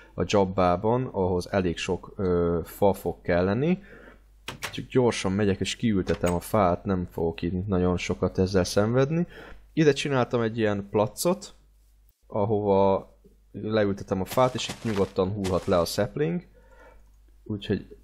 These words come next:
elég, ú, az igen, az egy kicsit bugos lett, jó, oké, betöltötte.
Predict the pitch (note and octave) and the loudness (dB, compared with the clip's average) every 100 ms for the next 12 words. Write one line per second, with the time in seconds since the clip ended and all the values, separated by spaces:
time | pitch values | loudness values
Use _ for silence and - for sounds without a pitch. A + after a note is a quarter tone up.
0 | - C#3 B2 G2+ G2+ - - C3+ G2 E2+ | -2 2 4 2 0 -8 -2 2 2 -2
1 | - _ _ _ - C3 A#2+ G2+ D#2+ D#2 | -12 _ _ _ -2 0 2 0 -2 -2
2 | A#2 - C3+ B2 C#3 A2+ - - G2 F#2 | -8 -6 -4 -2 -2 -2 -6 -6 -2 -2
3 | - D#3 - G2 F#2 B2 B2+ F#2+ F2+ F2 | 2 0 0 0 2 0 -2 -2 -2 0
4 | D#2+ D#2 D2 - F2 | -2 -2 -6 -4 -4